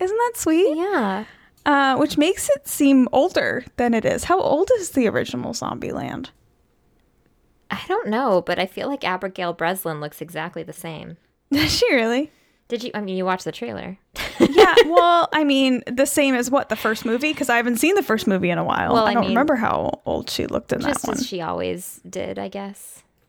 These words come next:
Speaker 1: I don't know, I'm looking it up.
Speaker 2: Two thousand nine.
Speaker 1: Two thousand nine.
Speaker 2: Jinx.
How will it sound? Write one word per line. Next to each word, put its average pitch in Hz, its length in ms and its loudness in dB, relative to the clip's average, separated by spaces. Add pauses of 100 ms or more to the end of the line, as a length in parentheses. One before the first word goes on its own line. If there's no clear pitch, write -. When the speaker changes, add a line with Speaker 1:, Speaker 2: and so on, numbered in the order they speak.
(880)
Speaker 1:
I 226 60 -6
don't 220 140 -2
know, 214 60 0
I'm 202 140 0
looking 233 260 0
it 208 80 -2
up. - 160 -4
Speaker 2:
Two 370 140 4
thousand 330 340 4
nine. 269 760 4
Speaker 1:
Two - 0 -
thousand 262 140 -6
nine. 269 100 -10
Speaker 2:
Jinx. - 280 -14